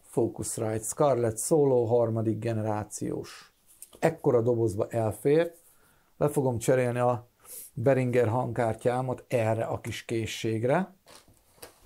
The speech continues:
És itt van a, a, amire olyan sokat kellett várni,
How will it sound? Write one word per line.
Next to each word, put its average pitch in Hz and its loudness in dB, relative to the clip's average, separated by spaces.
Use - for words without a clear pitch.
És 147 0
itt 175 -2
van 131 0
a, 135 2
a, 139 4
amire 156 4
olyan 185 4
sokat 170 2
kellett 135 4
várni, 147 2